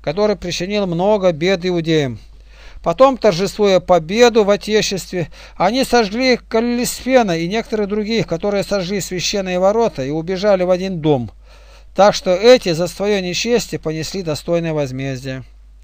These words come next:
А преступнейший Никанор, который привел тысячу купцов для покупки иудеев,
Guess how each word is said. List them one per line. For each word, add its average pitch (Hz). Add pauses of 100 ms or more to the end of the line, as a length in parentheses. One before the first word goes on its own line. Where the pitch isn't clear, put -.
(360)
А 170
преступнейший 240
Никанор, 233
который 214
привел 220
тысячу 202
купцов 262
для 208
покупки 208
иудеев, 170